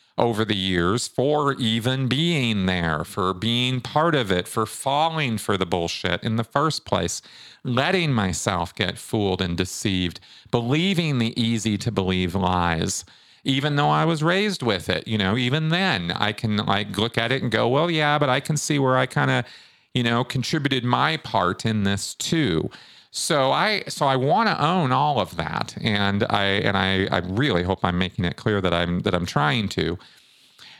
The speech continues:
Um, so then in terms of my ability, you know, how do I deal with it or move on from it? It's doing this,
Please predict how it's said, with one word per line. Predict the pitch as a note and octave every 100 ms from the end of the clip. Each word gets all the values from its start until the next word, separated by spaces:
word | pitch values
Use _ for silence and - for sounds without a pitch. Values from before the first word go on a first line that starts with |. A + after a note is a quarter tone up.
| _
Um, | C3 B2 B2 B2 C3 -
so | - - D#3+ D3 C#3+ D3
then | D#3 F#3 C3+
in | C3+ C3
terms | C#3+ C3+ C#3 B2
of | A2+ A2
my | A2 G#2+ A#2
ability, | A2 A2+ A#2
you | A2
know, | G2
how | G#2 G#2
do | G#2+
I | F#2+
deal | F#2+ C#3 C#3+
with | G#2 G2 G#2+
it | G#2+
or | F#2 F#2
move | G2+ G2
on | A2+ C3+
from | - G2
it? | G2+ A2 -
It's | F#2+ - -
doing | F2+ G#2
this, | C#3+ D3+ -